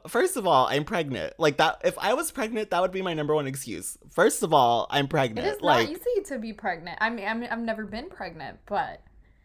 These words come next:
Speaker 2: hello. I, I know. I've, I've been on TikTok recently, and I've seen the mothers coming out with, there is a million issues when you're pregnant that nobody tells you about, and
Speaker 1: Nobody tells you about.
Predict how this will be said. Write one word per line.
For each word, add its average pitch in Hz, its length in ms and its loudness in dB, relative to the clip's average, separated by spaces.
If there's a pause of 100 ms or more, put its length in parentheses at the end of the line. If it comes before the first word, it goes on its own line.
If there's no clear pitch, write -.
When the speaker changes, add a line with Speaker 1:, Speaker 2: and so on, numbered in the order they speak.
(240)
Speaker 2:
hello. 208 640 -6
I, 214 200 -2
I 240 180 0
know. 233 420 0
I've, 220 300 -2 (300)
I've 247 200 4
been 339 120 -2
on 226 140 0
TikTok 208 500 -8 (200)
recently, 202 760 -10 (160)
and 214 140 -2
I've 277 140 -2
seen 247 380 -6
the 185 80 -4
mothers 185 580 -4
coming 214 320 -4
out 165 280 -4
with, 202 220 -4 (640)
there 370 140 0
is 302 100 0
a 214 80 2
million 247 520 0
issues 185 640 -10
when 220 120 -6
you're 220 120 -4
pregnant 214 480 -10
that 214 140 -6
nobody 247 340 -6
tells - 340 -6
you 185 140 -8
about, - 420 -8
and 196 280 -10 (540)
Speaker 1:
Nobody 156 320 -10
tells 196 220 -14
you 190 60 -6
about. - 340 -6